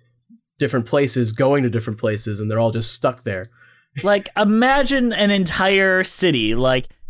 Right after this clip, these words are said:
Speaker 2: 'cause they said they only had, like, what, um, s-, eight thousand people there?
Speaker 1: Yeah, so they,
Speaker 2: In
Speaker 1: like,
Speaker 2: that
Speaker 1: almost
Speaker 2: city?
Speaker 1: doubled their population.
Speaker 2: Exactly,
Speaker 1: <laughs>
Speaker 2: like, 'cause seven thousand planes, and they had to figure out where we're gonna house them, 'cause you can't just put 'em all into the hotel, so you gotta put 'em in people's houses.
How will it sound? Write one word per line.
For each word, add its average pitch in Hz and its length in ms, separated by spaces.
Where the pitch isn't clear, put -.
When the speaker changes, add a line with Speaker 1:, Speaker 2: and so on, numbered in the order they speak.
Speaker 2:
'cause 220 140
they 277 100
said 254 260
they 196 120
only 196 180
had, 175 240
like, 143 240
what, 143 420
um, 135 400
s-, - 300
eight 156 180
thousand 143 320
people 139 380
there? 156 380
Speaker 1:
Yeah, 147 220
so 139 160
they, 151 60
Speaker 2:
In 160 60
Speaker 1:
like, 165 120
Speaker 2:
that 143 80
Speaker 1:
almost 151 320
Speaker 2:
city? 170 60
Speaker 1:
doubled 135 280
their 123 120
population. 113 880
Speaker 2:
Exactly, 196 840
Speaker 1:
<laughs> 113 80
Speaker 2:
like, 143 200
'cause 180 200
seven 180 280
thousand 165 340
planes, 160 320
and - 340
they 185 60
had 190 140
to 180 80
figure 185 200
out 175 120
where 165 180
we're 175 120
gonna 170 140
house 196 220
them, 147 140
'cause 143 120
you 127 60
can't 147 240
just 147 160
put 156 100
'em 151 80
all 147 140
into 147 160
the 143 120
hotel, 147 380
so 170 120
you 143 60
gotta 147 180
put 131 200
'em 135 120
in 139 80
people's 147 300
houses. 190 580